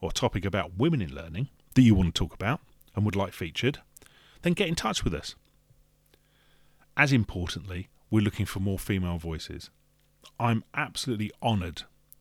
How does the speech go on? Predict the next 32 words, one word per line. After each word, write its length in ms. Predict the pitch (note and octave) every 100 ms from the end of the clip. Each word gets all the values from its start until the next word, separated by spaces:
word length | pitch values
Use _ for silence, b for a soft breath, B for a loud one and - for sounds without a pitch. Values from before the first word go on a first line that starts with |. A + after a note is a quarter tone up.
| _ _ -
and 380 | G#2 F2+ F2 - - -
completely 500 | - - - C#3 A2
overwhelmed 580 | G2+ F#2 F2+ F2 D#2 D2+ B B B B
by 120 | F2+
how 180 | F2+ B2+
many 140 | A2+ G2+
women 260 | G#2 F#2
in 80 | F2
my 140 | E2
network 580 | E2 F#2 F#2 E2+ - -
have 120 | F#2+
said, 300 | - F#2 - - _ -
"This 300 | G2 C3 -
is 60 |
great," 340 | - D#2+ D2+ - b b b _
they 120 | G#2 G2
really 280 | G#2+ F#2
want 160 | F2+ F2
to 40 |
be 120 | E2+ E2
involved, 500 | E2 E2 D#2 - - b b b
and 420 | F#2 F#2 F2 - - -
I 60 |
have 180 | F2 A2
a 60 | -
queue 360 | - A#2 G2+
of 100 | -
people 320 | - G2 F2
who 120 | F2+ F#2
want 220 | G2 E2+
to 80 | -
talk. 380 | - D#2+ -